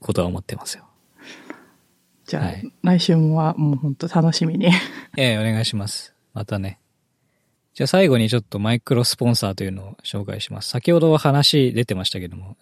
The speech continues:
Speaker 1: えー、サイバーエージェントさんのマイクロスポンサーで、えー、Gitプッシュハッカソンっていう学生向けの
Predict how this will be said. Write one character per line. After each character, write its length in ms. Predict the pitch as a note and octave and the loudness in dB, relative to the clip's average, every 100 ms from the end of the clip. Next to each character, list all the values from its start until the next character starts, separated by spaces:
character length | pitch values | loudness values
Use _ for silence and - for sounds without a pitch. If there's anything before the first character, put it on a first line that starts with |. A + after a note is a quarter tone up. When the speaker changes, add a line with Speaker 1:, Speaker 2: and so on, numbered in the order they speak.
| - | -10
Speaker 1:
え 480 | G2 F#2 F#2 G2+ - | -10 -10 -14 -16 -14
ー、 40 | |
サ 180 | - D#3 | 0 2
イ 80 | D3+ | 4
バ 180 | D3 | 4
ー 60 | C#3+ | 4
エ 60 | C#3+ | 4
ー 20 | |
ジ 100 | G#2 | 2
ェ 40 | |
ン 40 | G2 | -2
ト 100 | G2 | -6
さ 140 | - | -6
ん 120 | F2+ | -8
の 140 | F2+ F#2+ _ | -12 -16 _
マ 140 | G#2+ | -4
イ 40 | A2 | -2
ク 80 | G#2 | -4
ロ 80 | |
ス 100 | G2+ | -6
ポ 100 | - | -6
ン 40 | G#2 | -8
サ 140 | - | -8
ー 80 | G2 | -10
で、 180 | G2 - _ _ _ _ _ _ - | -10 -12 _ _ _ _ _ _ -8
え 180 | G2 | -8
ー、 60 | F#2 | -4
Git 360 | G#2 B2+ - F#3 | -4 -2 0 2
プ 120 | F#3+ | 4
ッ 40 | |
シ 160 | F3+ F#3 | 4 4
ュ 40 | |
ハ 80 | F3 | 2
ッ 40 | - | 2
カ 140 | C#3+ | 0
ソ 140 | B2 | 0
ン 60 | G2 | -4
っ 20 | |
て 80 | G2 | -4
い 220 | F#2 F#2 | -6 -8
う 80 | F2+ C4+ | -12 -10
学 260 | G#2+ G#2+ | -8 -6
生 260 | - E3 D#3+ | 0 2 4
向 140 | D#3 | 2
け 140 | C#3 D3 | 2 2
の 260 | F3+ G3 | 4 2